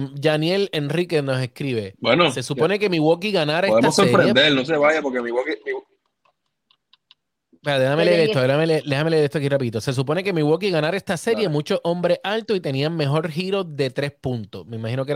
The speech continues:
Speaker 1: Giannis tiene
Speaker 3: Ujú.
Speaker 1: que tirar más
Speaker 2: Sí.
Speaker 1: el mid-range que lo metió fuera de la, fue en la pintura.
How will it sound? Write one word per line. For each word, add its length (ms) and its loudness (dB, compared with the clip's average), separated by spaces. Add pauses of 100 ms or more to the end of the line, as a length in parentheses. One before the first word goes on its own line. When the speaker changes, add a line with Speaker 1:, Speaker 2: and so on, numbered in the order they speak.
(760)
Speaker 1:
Giannis 400 -2
tiene 220 -2
Speaker 3:
Ujú. 60 -8
Speaker 1:
que 100 0
tirar 260 0
más 220 0
Speaker 2:
Sí. 80 2
Speaker 1:
el 100 -2
mid-range 640 -2
que 140 0
lo 100 2
metió 360 -2
fuera 440 -2
de 100 0
la, 220 -2
fue 220 -4
en 140 -4
la 100 -2
pintura. 540 -4